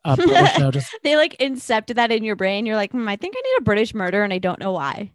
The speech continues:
Speaker 1: Well, and now I think 'cause, like, I don't, I'm not reading, so I feel like if I'm re-, watching British T V, it's, like, smarter-ish. So I feel like that
Speaker 2: Oh,
Speaker 1: kind of
Speaker 2: totally.
Speaker 1: counts. Yeah, so that's where I'm going with.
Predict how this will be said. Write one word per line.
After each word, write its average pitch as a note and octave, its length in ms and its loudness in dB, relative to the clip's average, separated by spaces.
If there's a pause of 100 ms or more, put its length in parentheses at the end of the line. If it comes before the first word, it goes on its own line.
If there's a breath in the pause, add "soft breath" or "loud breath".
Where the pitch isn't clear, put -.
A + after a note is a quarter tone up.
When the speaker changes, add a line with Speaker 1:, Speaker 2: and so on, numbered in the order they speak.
(160)
Speaker 1:
Well, G#3 140 4
and A3 180 2
now G3 180 4
I A#3+ 120 4
think C4+ 180 -2
'cause, B3+ 160 2
like, A3+ 140 0
I F3 80 4
don't, E3+ 240 0
I'm E3 120 2
not E3 240 0
reading, D3+ 440 0
so E3+ 120 -4
I D3 60 0
feel D3+ 160 -4
like C#3+ 140 -2
if D3+ 100 -4
I'm D3+ 120 0
re-, C#3+ 120 0
watching C#3+ 360 -2
British C3 300 -2
T C#3+ 140 -6
V, B2+ 240 0
it's, C#3 200 -8
like, C3 120 -4
smarter-ish. C3 1000 -2
So D3+ 160 0
I C3+ 80 2
feel C#3 140 -4
like C3+ 140 -2
that C3 120 -2
Speaker 2:
Oh, G#3 160 6
Speaker 1:
kind A#2+ 120 -2
of C#3 60 -6
Speaker 2:
totally. A3 320 4
Speaker 1:
counts. - 140 -10 (360 loud breath)
Yeah, C#3+ 300 0
so D#3+ 160 -2
that's D#3 240 4
where E3+ 80 4
I'm D#3+ 100 2
going C3 200 2
with. B2 180 0